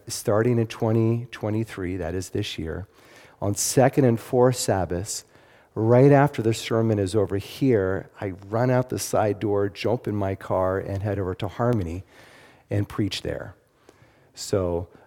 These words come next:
um, sometimes it may feel like, "Oh, he's just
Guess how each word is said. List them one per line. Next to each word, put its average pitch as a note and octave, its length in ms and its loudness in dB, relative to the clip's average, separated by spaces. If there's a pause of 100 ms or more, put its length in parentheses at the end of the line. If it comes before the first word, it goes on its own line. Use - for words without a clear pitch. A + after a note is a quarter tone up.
um, E2 440 -4 (340)
sometimes A2 640 0
it G#2 80 0
may G2+ 140 0
feel G#2+ 200 -2
like, F#2 240 -2
"Oh, - 60 -4
he's G#2 180 -4
just - 300 -4